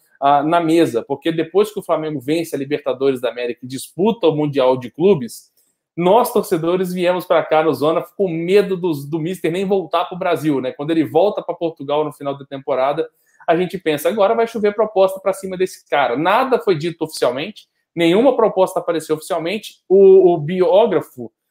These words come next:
né, do, do J J apareceu na semana passada falando que realmente tinham sim propostas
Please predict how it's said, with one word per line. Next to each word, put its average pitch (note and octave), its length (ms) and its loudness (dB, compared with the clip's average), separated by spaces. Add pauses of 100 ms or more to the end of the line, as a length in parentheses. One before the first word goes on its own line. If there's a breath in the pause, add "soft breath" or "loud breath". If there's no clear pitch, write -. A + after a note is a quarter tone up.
(160)
né, F3 260 2
do, E3 200 0
do D#3 100 -2
J D#3+ 280 0
J D#3 260 0
apareceu E3 500 -4
na G3+ 80 -8
semana F3+ 320 -10
passada D#3+ 440 -2
falando E3 320 -2
que D#3+ 120 -10
realmente F#3 560 -2
tinham A#3 360 -4
sim F#3+ 260 -8
propostas D#3+ 720 -2